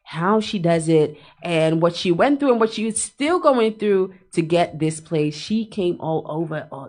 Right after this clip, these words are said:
at the show to come and talk to us about that. And that is Mary Tatal. How are you doing?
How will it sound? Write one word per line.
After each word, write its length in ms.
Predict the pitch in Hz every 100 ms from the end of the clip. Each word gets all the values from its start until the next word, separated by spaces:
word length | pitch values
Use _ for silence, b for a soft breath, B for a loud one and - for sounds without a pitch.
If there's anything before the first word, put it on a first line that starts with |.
| _ -
at 160 | 151
the 80 | 143
show 340 | - 135 131
to 100 | 135 -
come 180 | 147
and 120 | 139 139
talk 260 | - -
to 140 | - 277
us 120 | 254
about 340 | 185 180 165
that. 220 | 156 - - B B B
And 120 | 254 294
that 120 | 285
is 160 | 262
Mary 560 | 254 185 180 180 180 175
Tatal. 580 | 175 156 - 175 165 139
How 200 | 147 151
are 40 | 175 202
you 60 |
doing? 640 | 208 330 330 185 - -